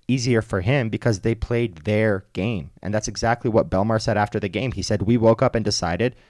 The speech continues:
today we're gonna play our game 'cause we haven't been doing it. We're gonna play Colorado Avalanche hockey," and we did that.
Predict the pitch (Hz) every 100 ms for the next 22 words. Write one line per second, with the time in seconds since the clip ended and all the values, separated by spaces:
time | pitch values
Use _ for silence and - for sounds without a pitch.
0 | _ - 98 107 139 - - 98 120 120
1 | 107 - 98 98 90 107 - - 110 95
2 | 92 95 90 90 117 123 82 - 92 98
3 | 107 - 107 - - 104 107 104 104 90
4 | 95 113 120 - 90 - 117 143 - _
5 | _ - 87 92 95 101 - -